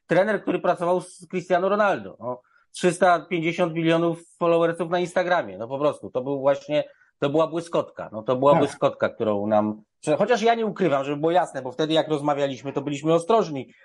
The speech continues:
Speaker 1: że ja, jakby no, też nie skreślałem od razu tego trenera, no bo to jest trener z jakimś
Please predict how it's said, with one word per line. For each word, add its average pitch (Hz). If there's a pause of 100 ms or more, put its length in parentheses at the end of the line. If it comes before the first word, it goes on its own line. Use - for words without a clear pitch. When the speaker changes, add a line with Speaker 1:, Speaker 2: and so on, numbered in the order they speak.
(140)
Speaker 1:
że 156
ja, 160 (840)
jakby 165
no, 190 (1700)
też 202
nie 247
skreślałem 262 (120)
od 160
razu 143
tego 127
trenera, 127
no 208
bo 311
to 466
jest 466
trener 180
z -
jakimś 180